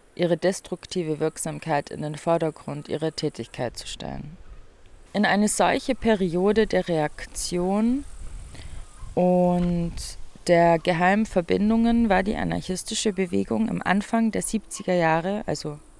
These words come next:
achtzehnsiebziger Jahre, eingetreten. Und es war nur natürlich, dass sie sich dem Einflüsse der neuen Atmosphäre nicht ganz entziehen konnte.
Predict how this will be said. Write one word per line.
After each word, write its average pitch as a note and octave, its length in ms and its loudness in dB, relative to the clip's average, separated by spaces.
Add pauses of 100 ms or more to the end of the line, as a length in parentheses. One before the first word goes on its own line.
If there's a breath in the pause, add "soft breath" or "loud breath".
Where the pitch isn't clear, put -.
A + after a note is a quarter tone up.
(240)
achtzehnsiebziger - 920 -4
Jahre, D#3 360 -6 (1120)
eingetreten. D#3+ 640 -2 (720 loud breath)
Und F#3+ 180 4
es G3+ 200 2
war F#3 100 4
nur F#3 180 2
natürlich, E3+ 720 2 (340 loud breath)
dass D#3 180 2
sie E3+ 100 -2
sich D#3+ 300 -2
dem A#2+ 200 -4
Einflüsse A2+ 720 -2
der E3+ 160 -2
neuen E3 340 -2
Atmosphäre F3 640 -2
nicht G3 220 -6
ganz F3 300 -2
entziehen F3 460 -2
konnte. D3 520 -8